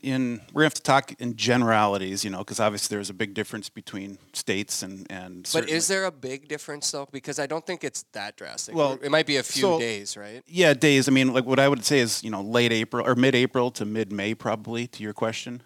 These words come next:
Speaker 1: um, would be the average, um, understanding that there's a lot of different things that happen,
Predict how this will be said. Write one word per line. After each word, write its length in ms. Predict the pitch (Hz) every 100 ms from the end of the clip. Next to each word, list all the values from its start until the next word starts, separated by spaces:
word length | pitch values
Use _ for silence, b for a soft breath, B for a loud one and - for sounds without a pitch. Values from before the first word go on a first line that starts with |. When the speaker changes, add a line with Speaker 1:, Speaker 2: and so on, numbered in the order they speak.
| -
Speaker 1:
um, 400 | 107 101 95 95 b b b
would 100 | 110
be 320 | 104 107 104 95 _ _ _
the 160 | - -
average, 580 | 95 110 120 135 139 - _
um, 360 | 110 104 98
understanding 560 | 127 117 113 117 113 110
that 160 | 101 95
there's 160 | 101
a 40 | 101
lot 200 | 98 98
of 200 | 92 _
different 300 | 120 98 -
things 180 | 104 98
that 100 | 92
happen, 420 | 101 101 95 92